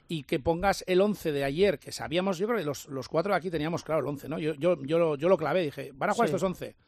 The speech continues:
Speaker 1: Va a haber un, igual un cambio de esquema. Dije, "Joder, me surge la duda con Guedes, pero no va a jugar", y me imaginaba que Guedes jugaría la segunda mitad para darle minutos. Eso es lo único.
Speaker 2: Hombre, Martí, hay una cosa clara, eh, que con la alineación de ayer,
Speaker 1: ¿Quién
Speaker 2: Marco,
Speaker 1: aprueba ayer? ¿Quién
Speaker 2: Marco,
Speaker 1: aprueba para vosotros?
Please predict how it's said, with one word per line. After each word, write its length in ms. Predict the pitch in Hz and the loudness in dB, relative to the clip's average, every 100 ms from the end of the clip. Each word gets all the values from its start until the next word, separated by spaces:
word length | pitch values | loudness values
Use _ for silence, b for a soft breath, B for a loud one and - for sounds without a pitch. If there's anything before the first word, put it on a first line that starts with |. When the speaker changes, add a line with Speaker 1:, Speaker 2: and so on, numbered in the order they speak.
| b b b b - | b b b b -6
Speaker 1:
Va 40 | |
a 20 | |
haber 140 | 135 175 | 0 2
un, 120 | 185 | 2
igual 220 | 160 165 | 2 2
un 80 | 175 | 2
cambio 220 | 170 170 | 2 2
de 60 | 170 | 0
esquema. 240 | - 208 | 0 -2
Dije, 200 | 160 - | -2 -4
"Joder, 220 | - 165 | -2 -4
me 100 | 123 | -4
surge 320 | 113 185 185 202 | -4 -4 -2 0
la 100 | 190 | 2
duda 200 | 214 202 | 2 2
con 180 | 202 | 0
Guedes, 220 | 202 233 - | 0 0 0
pero 160 | 135 | -4
no 100 | 151 | 0
va 60 | 190 | 0
a 40 | |
jugar", 360 | 180 196 226 247 b b b - | 2 2 2 0 b b b -10
y 100 | 139 | -4
me 80 | 139 | -4
imaginaba 480 | 131 - 135 165 | -4 -4 -2 -2
que 100 | 170 | 0
Guedes 300 | 165 180 175 | 2 2 0
jugaría 400 | - - 147 147 | -2 0 0 2
la 80 | 143 | 0
segunda 300 | 127 131 131 | -2 -4 -2
mitad 240 | 131 170 190 | -2 0 0
para 140 | 143 | 0
darle 180 | 139 139 | -2 -2
minutos. 480 | 139 139 - 107 _ | -2 -4 -6 -16 _
Eso 140 | 131 | -6
es 80 | 156 | 0
lo 80 | 151 | 2
único. 240 | 160 135 - | 2 0 -4
Speaker 2:
Hombre, 260 | 170 185 156 | 0 0 0
Martí, 400 | 156 147 180 165 | -2 -2 2 2
hay 80 | |
una 140 | 160 165 | 2 0
cosa 240 | 165 180 | -2 -2
clara, 340 | 156 147 117 - b b b _ - | 0 0 -2 -8 b b b _ -4
eh, 320 | 147 143 139 | 0 0 -2
que 140 | - 143 | -6 -4
con 180 | - 156 | 0 2
la 80 | 156 | 2
alineación 500 | 160 160 156 214 208 | 0 -2 0 0 2
de 100 | 185 | 4
ayer, 300 | 180 214 233 | 6 4 4
Speaker 1:
¿Quién 120 | 220 | 2
Speaker 2:
Marco, 140 | 226 | 4
Speaker 1:
aprueba 160 | - 247 | 6 4
ayer? 240 | 160 190 - _ | 4 0 -6 _
¿Quién 80 | 160 | 0
Speaker 2:
Marco, 160 | 208 | 0
Speaker 1:
aprueba 300 | 220 165 170 | 2 0 0
para 140 | 214 151 | -2 -4
vosotros? 180 | 143 | -2